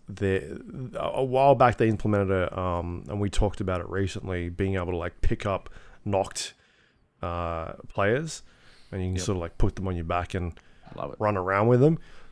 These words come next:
Speaker 1: Um, this new update, which will be releasing in about a week's time, uh, will let you put them in a car and drive off.
Speaker 2: Yeah.
Speaker 1: Um,
Speaker 2: <laughs>
Speaker 1: we don't know at this stage if you can do that with enemies, but
Speaker 2: Hmm.
Speaker 1: it
Speaker 2: Are
Speaker 1: just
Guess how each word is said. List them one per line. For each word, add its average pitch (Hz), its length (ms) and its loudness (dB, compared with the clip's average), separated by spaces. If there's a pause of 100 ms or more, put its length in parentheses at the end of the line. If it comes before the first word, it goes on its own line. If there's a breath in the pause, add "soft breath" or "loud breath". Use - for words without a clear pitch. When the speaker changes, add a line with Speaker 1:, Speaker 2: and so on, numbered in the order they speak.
Speaker 1:
Um, 95 640 2
this 127 300 6
new 127 140 6
update, 107 420 4
which 101 180 -2
will 98 80 -2
be 98 100 2
releasing 95 760 0
in 90 140 -4
about 92 240 0
a 90 40 -2
week's 95 300 -2
time, 95 460 -2 (320)
uh, 92 200 -2
will 98 200 0
let 107 300 0
you 98 200 2
put 110 220 2
them 107 120 0
in 98 60 2
a 90 60 -2
car 101 260 2
and 85 100 -2
drive 92 220 0
off. 95 340 -2 (1400)
Speaker 2:
Yeah. 98 420 2
Speaker 1:
Um, 85 160 -8 (420)
Speaker 2:
<laughs> - 360 -20
Speaker 1:
we 110 280 2
don't 143 280 12
know 131 180 10
at 110 40 6
this 120 160 8
stage 151 360 4
if 101 80 2
you 104 60 0
can 101 80 2
do 107 120 8
that 98 120 4
with 92 120 -2
enemies, 156 600 -2
but 95 280 4 (260)
Speaker 2:
Hmm. 78 240 -8 (1160)
Speaker 1:
it 127 200 -2
Speaker 2:
Are 95 40 -4
Speaker 1:
just 123 260 8